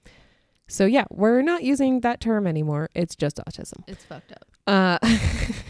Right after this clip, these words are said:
Speaker 2: It's deeply, deeply fucking fucked up.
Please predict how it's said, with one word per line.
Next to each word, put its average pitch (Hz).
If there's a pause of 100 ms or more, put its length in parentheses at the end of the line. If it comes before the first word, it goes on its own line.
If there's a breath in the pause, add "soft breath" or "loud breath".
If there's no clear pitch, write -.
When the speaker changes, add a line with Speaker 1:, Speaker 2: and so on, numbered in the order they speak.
(480)
Speaker 2:
It's -
deeply, 160
deeply -
fucking -
fucked -
up. -